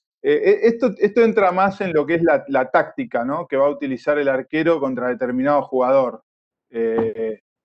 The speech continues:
ahí está haciendo, bueno, lo contrario, ahí va a parar al segundo palo en el video. Pero el tema del primer palo, yo creo que para, para,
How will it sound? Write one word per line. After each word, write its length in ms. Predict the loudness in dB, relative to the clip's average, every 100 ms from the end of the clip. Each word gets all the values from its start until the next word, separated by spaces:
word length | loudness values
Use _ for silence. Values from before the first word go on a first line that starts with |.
| _ _
ahí 160 | -2 0
está 180 | 2
haciendo, 460 | 0 -2 0 2 4
bueno, 220 | 2 0
lo 100 | -2
contrario, 500 | -2 -2 0 0 0
ahí 140 | 0 2
va 140 | 0
a 100 | 0
parar 220 | 0 2
al 120 | 0
segundo 380 | -2 -4 -4 -4
palo 260 | -4 -8 -10 _
en 100 | -8
el 100 | -4
video. 360 | 0 0 -2 -6 -20 _ -6
Pero 420 | 2 4 6 6
el 180 | 2 4
tema 220 | 4 4
del 100 | 2
primer 220 | 2 2
palo, 240 | 4 4 4
yo 180 | 2
creo 160 | 2 2
que 120 | 2
para, 420 | 0 0 2 2
para, 340 | 0 2 0